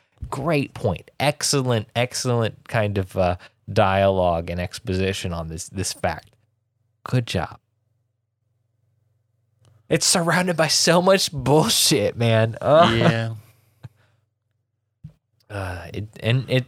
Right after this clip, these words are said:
Speaker 1: not only is it surrounded by so much gross thematic stuff, it's also surrounded by,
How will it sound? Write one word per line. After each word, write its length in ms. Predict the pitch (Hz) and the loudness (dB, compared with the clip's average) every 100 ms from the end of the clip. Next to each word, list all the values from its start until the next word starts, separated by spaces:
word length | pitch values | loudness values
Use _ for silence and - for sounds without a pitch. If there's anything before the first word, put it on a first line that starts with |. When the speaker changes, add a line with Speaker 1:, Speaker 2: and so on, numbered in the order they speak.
| - | 0
Speaker 1:
not 220 | 139 139 | 4 6
only 240 | 139 143 | 6 4
is 100 | 127 | 2
it 120 | 127 | 0
surrounded 360 | 120 127 120 120 | -2 2 4 4
by 280 | 117 120 120 | 4 4 4
so 180 | - 117 | 0 0
much 240 | 110 - | 0 -2
gross 380 | 104 98 101 - | 2 4 4 0
thematic 460 | - 90 90 90 - | -6 -2 0 0 -2
stuff, 300 | - 87 - | 0 0 0
it's 140 | 95 | 0
also 320 | 113 113 123 | 4 4 2
surrounded 640 | 107 - 110 110 107 101 101 | 0 -2 0 2 2 0 2
by, 320 | 101 98 | 2 4